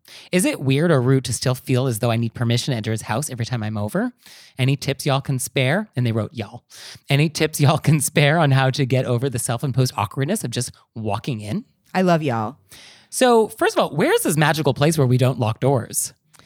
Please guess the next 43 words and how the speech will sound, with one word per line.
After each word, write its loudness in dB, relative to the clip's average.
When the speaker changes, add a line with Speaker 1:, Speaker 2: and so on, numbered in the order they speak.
Speaker 2:
Well, -8
they 4
could 2
also 4
already 4
be 0
in 4
the 4
building. 0
I 2
mean, 4
I'm 2
from -4
a -2
place -2
where -4
people -6
don't -4
lock -4
doors. -4
Speaker 1:
Yeah, 0
that's 0
crazy. -4
Speaker 2:
No, 2
it's 0
just -2
not 2
the 0
city. 2
Speaker 1:
<laughs> -4
Okay. -2
Well, -8
I 2
have -4
trouble -6
relating -6
to -2
that 4
Speaker 2:
<laughs> 0
Speaker 1:
aspect -2
of -2
this -4
question, -2